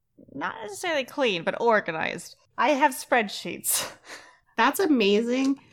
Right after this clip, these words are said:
Speaker 2: I wish I did. My life is utter chaos. <laughs>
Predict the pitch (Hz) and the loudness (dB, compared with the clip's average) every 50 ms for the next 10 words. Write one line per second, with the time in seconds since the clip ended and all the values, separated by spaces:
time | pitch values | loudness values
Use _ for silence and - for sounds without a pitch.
0 | _ _ _ _ _ - 208 226 208 214 226 - 453 220 220 226 220 - 214 220 | _ _ _ _ _ -2 0 2 4 4 2 2 2 0 0 0 0 0 0 0
1 | 220 214 208 208 - - 202 208 202 202 196 202 208 214 226 226 233 - - - | 0 0 -2 -6 -10 -6 -2 0 0 2 2 2 2 0 0 -4 -4 -4 -8 -6
2 | 185 180 175 175 175 - - 165 143 143 - - - 208 202 - - - - - | -6 -4 -4 -6 -8 -8 -8 -6 -6 -4 -6 -6 -8 -12 -12 -14 -16 -18 -20 -20
3 | - - - 381 392 - | -16 -2 0 0 0 6